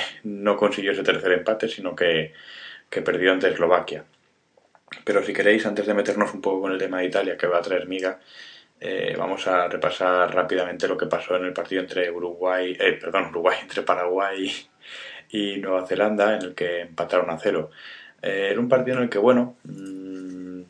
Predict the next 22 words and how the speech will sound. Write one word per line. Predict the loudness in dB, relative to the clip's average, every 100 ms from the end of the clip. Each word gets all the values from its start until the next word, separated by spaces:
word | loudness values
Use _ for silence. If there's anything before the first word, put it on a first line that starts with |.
| -20 -20 _ _ _ _ 2
Nueva | 8 8
Zelanda | 8 6 6
tenía | 6 4
posibilidades | 2 2 4 4 4
de | 0
meterse | -2 -2 0 2 0
en, | 0 -8 -18 -20 -20 -20 -20 _ -10
en | -10
octavos | -2 2 4 2
muy | 0
remotas. | 0 2 2 2 2
La | 2
verdad | 2 0
es | 0
que | -2 0 0 -4 -8 -4
Nueva | 2 2
Zelanda | 4 4 4 4
me | 2
ha |
sorprendido | 2 0 0 2 0
muy | 0 0
gratamente | 0 0 -2 -2 -2 -4